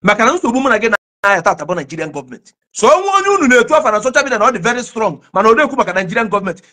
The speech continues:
Ị nwa na gụwa na-etu ya afa na ekwesị ejide gị, ewere two by two pịagbuo gị. Mmadụ ịdị strong, mmadụ ikwu maka Nigerian government ji mụ na gị na-agbụ.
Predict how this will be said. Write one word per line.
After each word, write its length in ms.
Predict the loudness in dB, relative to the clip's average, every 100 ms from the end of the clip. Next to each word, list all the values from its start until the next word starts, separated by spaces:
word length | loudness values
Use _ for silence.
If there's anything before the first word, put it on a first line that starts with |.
| _
Ị 100 | -4
nwa 200 | 0 0
na 100 | 0
gụwa 240 | 2 2 4
na-etu 360 | 2 0 0
ya 100 | 2
afa 240 | 2 0 -8 _ -2
na 100 | -2
ekwesị 300 | 0 -2 0
ejide 320 | -2 -2 -2
gị, 240 | -2 -12 0
ewere 220 | 2 4
two 160 | 4 2
by 120 | 2
two 160 | -2
pịagbuo 420 | 0 0 0 -2 -2
gị. 120 | -4 _ _ _ _ 0
Mmadụ 300 | 2 4 2
ịdị 280 | 2 0 0
strong, 260 | 0 0 -6 _ _ -4
mmadụ 200 | 0 0
ikwu 180 | 0 -2
maka 180 | -2 -2
Nigerian 380 | -4 -2 -2
government 240 | 0 -4 -6
ji 160 | -4 -2
mụ 100 | -2
na 100 | -2
gị 100 | 0
na-agbụ. 380 | 0 0 -4